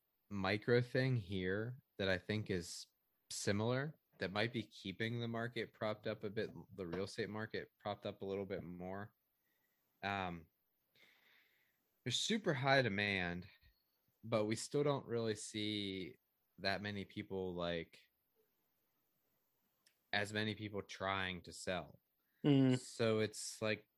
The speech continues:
Speaker 1: there aren't more new listings coming on the market. And it's kind of a weird problem right now, just from conversations with sellers as an agent, where a lot of people are like,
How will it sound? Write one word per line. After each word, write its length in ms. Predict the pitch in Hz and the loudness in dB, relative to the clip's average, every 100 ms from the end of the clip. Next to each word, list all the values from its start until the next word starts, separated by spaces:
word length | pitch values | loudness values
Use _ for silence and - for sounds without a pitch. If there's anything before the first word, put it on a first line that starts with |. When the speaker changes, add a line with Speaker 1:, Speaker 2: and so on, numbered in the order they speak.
| _ _ _ _ _ _ - - | _ _ _ _ _ _ -20 -6
Speaker 1:
there 140 | 117 101 | -2 2
aren't 260 | 131 127 | 2 2
more 260 | 120 117 120 | 2 2 4
new 260 | 110 104 98 | 2 0 2
listings 560 | 107 - 101 90 87 | 2 2 -2 -2 -4
coming 320 | - 101 98 | -6 -4 -2
on 200 | 95 90 | -2 -2
the 80 | 80 | -4
market. 540 | 90 104 107 - 76 - _ _ - - _ _ _ _ - | -4 -2 -2 -2 -6 -6 _ _ -20 -20 _ _ _ _ 0
And 540 | 107 107 104 104 104 - | 6 8 8 6 4 -2
it's 160 | - | -6
kind 260 | - 156 156 | 4 6 8
of 80 | 127 | 6
a 60 | |
weird 380 | 104 113 104 92 | 6 8 8 6
problem 400 | 107 117 110 101 | 4 6 6 4
right 180 | 95 - | 2 2
now, 280 | 92 95 92 | 2 2 2
just 220 | 95 - | 0 -2
from 140 | 95 | -6
conversations 680 | 87 104 95 - 95 92 87 | -4 -2 -2 0 0 0 -6
with 120 | 87 85 | -6 -4
sellers 840 | - 120 90 78 80 - - - _ - | 2 2 2 0 -4 -6 -10 -14 _ -6
as 160 | 90 87 | -4 -2
an 80 | 90 | 0
agent, 480 | 127 - 85 80 - _ _ _ _ _ | 2 2 -2 -4 -10 _ _ _ _ _
where 120 | 104 101 | 2 4
a 40 | |
lot 220 | 107 113 | 6 6
of 100 | 104 | 4
people 340 | - 110 - 98 | 0 -2 0 2
are 120 | 92 | 4
like, 340 | 90 90 85 | 4 2 0